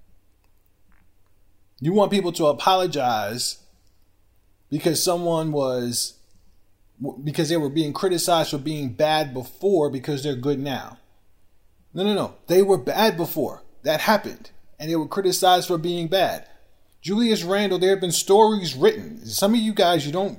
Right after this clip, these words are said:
you don't read, you don't really follow the team the way you need to if you're gonna be this opinionated about the team. You could be a fan and just watch the games,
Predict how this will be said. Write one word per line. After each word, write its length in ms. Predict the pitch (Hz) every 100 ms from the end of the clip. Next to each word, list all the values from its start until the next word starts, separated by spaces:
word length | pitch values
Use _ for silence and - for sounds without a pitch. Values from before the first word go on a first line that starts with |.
| -
you 160 | 123 120
don't 400 | 147 139 113 120
read, 260 | 180 196
you 80 | 170
don't 220 | 170 165 - 160
really 240 | 220 220
follow 460 | - 180 185 185 175
the 100 | 156
team 640 | - 180 165 127 107 95 - _ _ - -
the 100 | 147
way 280 | 143 147 170
you 240 | 170 165 156
need 460 | 151 175 175 160
to 300 | - 143 131
if 100 | 127
you're 100 | 131
gonna 220 | 139 143
be 160 | 131 135
this 260 | 120 143 127
opinionated 720 | 113 165 151 139 127 117 110
about 280 | 107 110
the 60 | 104
team. 300 | 104 127 110
You 80 | 202
could 180 | 262 196
be 160 | 240
a 60 | 190
fan 440 | - 190 190 175
and 80 | 160
just 180 | 170 135
watch 240 | 160 156
the 80 | 143
games, 540 | 127 175 180 143 120